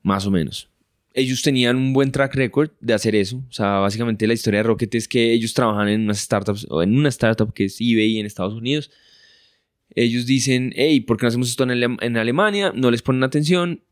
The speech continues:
Ellos renuncian, se van a Alemania, crean el eBay de Alemania, se lo venden a eBay a los cuatro meses. Y hacen mucha plata. Y luego dicen, "Ah, ¿por qué no hacemos eso mismo en, eh, con otros modelos?". Y lo empiezan a hacer y, eh,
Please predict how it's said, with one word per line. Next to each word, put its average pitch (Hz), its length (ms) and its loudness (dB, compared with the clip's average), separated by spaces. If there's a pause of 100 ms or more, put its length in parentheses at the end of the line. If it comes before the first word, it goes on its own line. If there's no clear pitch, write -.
(120)
Ellos 117 280 -2
renuncian, 151 380 4
se 143 80 2
van 120 80 4
a 117 40 2
Alemania, 135 480 0
crean 117 240 0
el 127 80 0
eBay 117 200 2
de 123 80 2
Alemania, 139 560 0 (140)
se - 180 0
lo 113 60 4
venden 110 220 2
a 110 60 2
eBay 90 300 2
a 90 40 0
los 101 160 -4
cuatro 87 260 -6
meses. - 320 -12 (460)
Y 127 100 -2
hacen 135 280 0
mucha 117 280 0
plata. 95 320 -4 (340)
Y 117 60 -6
luego 127 160 4
dicen, 135 280 0
"Ah, 160 340 -2
¿por 120 120 -2
qué 123 60 -4
no 123 60 0
hacemos 139 340 -2
eso 143 220 0
mismo 139 360 0 (120)
en, 143 420 0 (800)
eh, 117 420 0
con 120 160 0
otros 120 320 -2
modelos?". 160 400 2
Y - 80 -6
lo 123 80 4
empiezan 123 240 0
a 170 40 2
hacer 147 440 0
y, 123 320 2
eh, - 160 -8